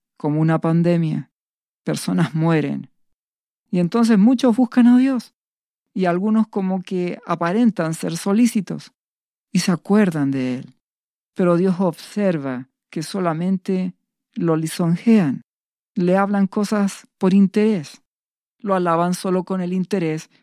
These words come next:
que Dios los bendiga y los proteja, no porque lo amen. Entonces le mienten, no tienen un corazón recto,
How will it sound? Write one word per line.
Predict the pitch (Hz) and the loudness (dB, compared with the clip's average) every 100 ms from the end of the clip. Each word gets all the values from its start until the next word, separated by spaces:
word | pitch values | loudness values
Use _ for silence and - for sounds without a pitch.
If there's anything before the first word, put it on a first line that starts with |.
| - | -6
que | 185 | -2
Dios | 170 180 | 0 2
los | 180 | 0
bendiga | 208 196 160 160 143 160 165 | 0 0 2 0 2 0 0
y | |
los | 139 - | -2 -4
proteja, | 170 170 208 196 214 185 _ _ _ _ _ _ - | -6 -4 -2 -2 -4 -6 _ _ _ _ _ _ 2
no | 214 277 | 4 4
porque | 285 214 - | 2 -2 0
lo | 151 131 | 2 2
amen. | 123 123 131 - _ _ _ _ _ _ 202 | 0 -2 -6 -10 _ _ _ _ _ _ -2
Entonces | 185 226 220 226 - _ | 2 2 4 2 0 _
le | 214 226 | -2 4
mienten, | 247 285 247 147 131 131 _ _ _ _ _ - | 6 6 6 2 -10 -12 _ _ _ _ _ 0
no | 220 240 233 | 4 6 4
tienen | 277 285 277 | 4 2 4
un | 233 | 2
corazón | 185 180 165 - 160 151 | 0 -4 -4 -6 -8 -6
recto, | 135 120 - - | -8 -10 -16 -20